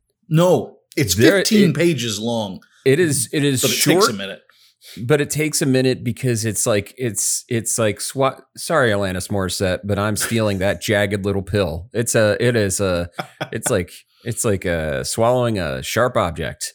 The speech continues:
Speaker 1: Yeah,
Speaker 2: Um,
Speaker 1: yeah.
Speaker 2: it's not, it's not comfortable. It doesn't go down smooth.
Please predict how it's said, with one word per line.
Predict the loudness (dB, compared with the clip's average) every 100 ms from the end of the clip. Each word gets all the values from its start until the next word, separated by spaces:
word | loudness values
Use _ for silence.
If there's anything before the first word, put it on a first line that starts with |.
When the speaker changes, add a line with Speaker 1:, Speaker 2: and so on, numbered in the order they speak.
| -12
Speaker 1:
Yeah, | -6 -2 2 2 2 0 -2
Speaker 2:
Um, | -2
Speaker 1:
yeah. | -2 -2 -2 -2
Speaker 2:
it's | -2 -2 -2
not, | -2 -4 _
it's | -6 -2
not | 0 -2
comfortable. | -2 -4 -4 -6 -6 -8 -10
It | -2
doesn't | 0 2
go | 2 2
down | 2 0 0
smooth. | -2 0 0